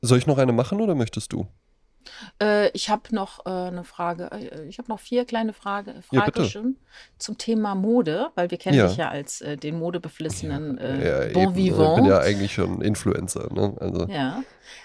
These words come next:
Speaker 2: Äh, welche, äh, es klingt eine ganz komische Frage, ich verstehe sie gerade selber nicht, aber ich hab sie aufgeschrieben. Welche Mode trägst du am meisten?
Speaker 1: Ähm, ich, ich versuch's auch mal zu deuten, ähm,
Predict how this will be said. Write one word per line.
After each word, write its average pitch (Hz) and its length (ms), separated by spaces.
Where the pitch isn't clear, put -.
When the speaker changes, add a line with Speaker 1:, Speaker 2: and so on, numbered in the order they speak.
Speaker 2:
Äh, 202 400
welche, 269 460
äh, 156 100
es - 180
klingt 175 160
eine 165 60
ganz 196 160
komische 220 240
Frage, 220 260
ich 151 60
verstehe - 280
sie 190 60
gerade 196 160
selber 190 240
nicht, 226 200
aber 196 100
ich 190 80
hab 226 80
sie - 200
aufgeschrieben. 202 480
Welche 247 340
Mode 247 340
trägst - 380
du - 40
am 196 120
meisten? 180 520
Speaker 1:
Ähm, 120 1160
ich, - 200
ich 120 100
versuch's 117 420
auch 127 160
mal 123 160
zu - 120
deuten, 110 680
ähm, 104 560